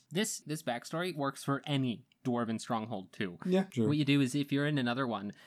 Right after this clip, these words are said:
Speaker 1: the drow escapes through a dwarven stronghold that is filled with orcs, the classic one, right?
Speaker 2: Mm-hmm.
Speaker 1: And there is two dwarves who are back, and they have the opportunity to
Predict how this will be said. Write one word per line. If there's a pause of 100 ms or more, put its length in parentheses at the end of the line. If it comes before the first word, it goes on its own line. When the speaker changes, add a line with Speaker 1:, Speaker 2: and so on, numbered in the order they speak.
(100)
Speaker 1:
the
drow
escapes
through
a
dwarven
stronghold
that
is
filled
with
orcs,
the
classic
one,
right?
Speaker 2:
Mm-hmm.
Speaker 1:
And
there
is (380)
two (100)
dwarves
who
are
back, (180)
and
they
have
the
opportunity
to